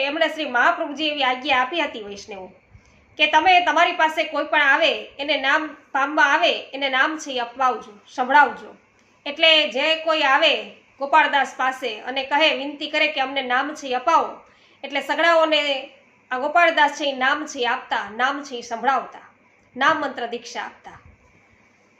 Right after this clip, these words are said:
અને એક વખત આપ શ્રી મહાપ્રભુજી છે નરોડા પધાર્યા હતા ત્યારે અહીંયા ગોપાળદાસ છે એમના ઘરે ઉતર્યા. અને ત્યારે ગોપાળદાસ તો કોઈ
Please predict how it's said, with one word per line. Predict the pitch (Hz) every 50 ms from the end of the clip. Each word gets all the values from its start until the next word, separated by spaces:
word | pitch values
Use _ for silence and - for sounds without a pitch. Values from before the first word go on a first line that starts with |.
| _ _ _ -
અને | 294 302 302 302
એક | 330 427 359
વખત | 370 349 349 359 349 349 - 349 330 330 330 320 - -
આપ | 277 302 339
શ્રી | 330 - 381 330 294 226 208 - - - -
મહાપ્રભુજી | 240 254 277 320 359 349 339 330 302 330 311 311
છે | 302 320 311 269
નરોડા | 247 254 277 311 311 285 254
પધાર્યા | - 269 247 269 302 311 302 277 254
હતા | 254 247 220 220
ત્યારે | 220 269 262 269 262 247 233 214 - - _ _ _ _ _ _ _ _ _
અહીંયા | - 285 302 311 285 269 226
ગોપાળદાસ | 269 277 320 349 349 339 339 320 302 294 302
છે | - - 294
એમના | 269 262 262 240 208
ઘરે | 202 226 247 262 240
ઉતર્યા. | 208 202 202 - 196 185 190 - - - _ _ _ _ _ _ _ _ _ _ _ _ _ _ _ _ _ _ _ _ -
અને | 277 285 294
ત્યારે | 294 320 320 339 339 294
ગોપાળદાસ | 285 294 294 359 359 381 320 339 349 - - -
તો | 349 330
કોઈ | - - 330 330 330 320 311